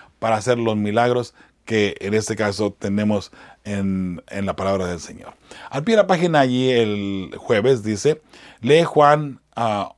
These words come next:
once, veinticinco y veintiséis. Eh, es la, la, la lectura, la lectura para memorizar, recuerda, ¿no? En un renglón Jesús habla de los creyentes que mueren y en el siguiente dice que los creyentes nunca morirán.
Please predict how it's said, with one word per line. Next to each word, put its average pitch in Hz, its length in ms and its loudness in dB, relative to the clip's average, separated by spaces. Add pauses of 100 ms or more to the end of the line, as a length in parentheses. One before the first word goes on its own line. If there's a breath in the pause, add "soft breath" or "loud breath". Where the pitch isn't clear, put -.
once, 139 480 2
veinticinco 101 840 -6
y 104 60 -2
veintiséis. 120 640 -4 (640 soft breath)
Eh, 104 560 0 (300)
es 120 180 0
la, 101 400 0 (100)
la, 107 140 -2 (160)
la 95 560 -2 (680)
lectura, 110 560 0
la 104 160 0
lectura 104 480 -2
para 113 160 -2
memorizar, 101 360 -4
recuerda, 90 380 -6
¿no? 143 140 -10 (380 loud breath)
En 123 180 2
un 202 100 4
renglón 156 400 4
Jesús 131 260 0
habla 127 480 2 (200)
de 107 320 -4
los 95 180 -4
creyentes 123 560 -2
que 107 140 -8
mueren 175 400 -2 (240 loud breath)
y 120 100 -2
en 117 80 2
el 110 140 -4
siguiente 127 400 -4
dice 123 260 -4
que 110 140 -6
los 101 120 -6
creyentes 110 380 -4
nunca 110 380 -4
morirán. 147 420 0